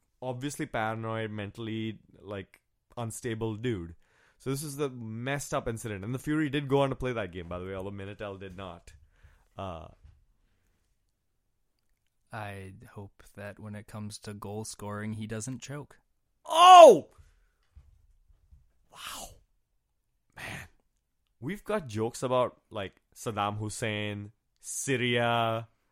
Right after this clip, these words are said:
Speaker 1: you know, things, things of that nature. This is one that I'm gonna let slide.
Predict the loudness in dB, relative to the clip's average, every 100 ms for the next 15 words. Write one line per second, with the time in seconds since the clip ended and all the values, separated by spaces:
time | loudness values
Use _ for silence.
0 | _ -10 -8 -6 -8 -8 -6 -4 -6 -8
1 | -8 0 2 2 0 -2 0 0 0 -8
2 | -6 -6 -4 -6 -10 -8 -6 -4 -6 -6
3 | -8 -10 -12 -10 -10 -10